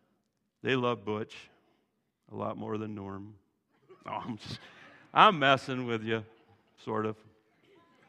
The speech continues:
Because Jacob loved Joseph more than his siblings,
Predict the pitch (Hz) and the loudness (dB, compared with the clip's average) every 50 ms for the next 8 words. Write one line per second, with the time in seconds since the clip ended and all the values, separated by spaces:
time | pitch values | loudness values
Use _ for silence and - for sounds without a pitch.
0 | - - - - - - - _ - - - _ _ _ _ _ - _ _ _ | -20 -20 -20 -20 -20 -20 -20 _ -20 -20 -20 _ _ _ _ _ -20 _ _ _
1 | _ _ _ _ _ _ _ _ _ _ _ _ _ _ _ _ _ _ _ _ | _ _ _ _ _ _ _ _ _ _ _ _ _ _ _ _ _ _ _ _
2 | _ _ _ _ _ _ _ _ _ _ _ _ _ _ _ _ _ _ _ _ | _ _ _ _ _ _ _ _ _ _ _ _ _ _ _ _ _ _ _ _
3 | _ _ _ _ _ _ _ _ _ _ _ _ _ _ _ - 131 147 147 - | _ _ _ _ _ _ _ _ _ _ _ _ _ _ _ -6 -4 -4 0 2
4 | 180 196 185 147 127 110 147 156 180 180 - 190 165 139 143 147 165 165 160 131 | 2 2 2 2 -2 -2 0 0 0 2 0 0 -2 0 2 2 4 2 2 0
5 | 117 110 143 156 160 147 - 151 131 - 120 127 139 147 151 147 139 131 120 110 | -2 -2 -2 -2 -2 -4 -6 -10 -12 -8 -6 -4 -2 -2 -2 -2 -2 -4 -6 -8
6 | - - 143 139 127 113 110 107 104 107 107 101 | -6 -4 -4 -4 -2 -2 -4 -4 -4 -6 -8 -10